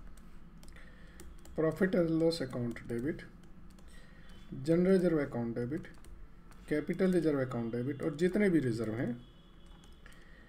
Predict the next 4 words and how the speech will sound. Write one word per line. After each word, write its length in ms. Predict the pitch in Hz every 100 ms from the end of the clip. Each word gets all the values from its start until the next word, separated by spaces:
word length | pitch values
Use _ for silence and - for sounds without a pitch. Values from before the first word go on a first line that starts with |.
| - - - - - - -
to 140 | 220 - 165
equity 340 | 160 160 170 160
share 300 | 127 127 220 - - - - - - - - - - - - -
holder। 360 | 82 - -